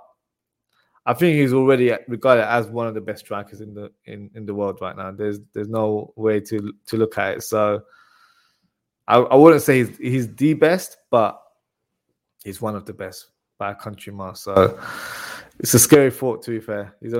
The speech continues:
he's already scored ten goals, um, and we've just touched September. So, yeah,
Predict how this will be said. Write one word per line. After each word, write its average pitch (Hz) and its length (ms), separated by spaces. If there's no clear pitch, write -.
he's 117 160
already 127 240
scored 110 260
ten 104 200
goals, 104 420
um, 98 340
and 101 140
we've 104 180
just - 220
touched - 360
September. 101 480
So, 95 300
yeah, 117 260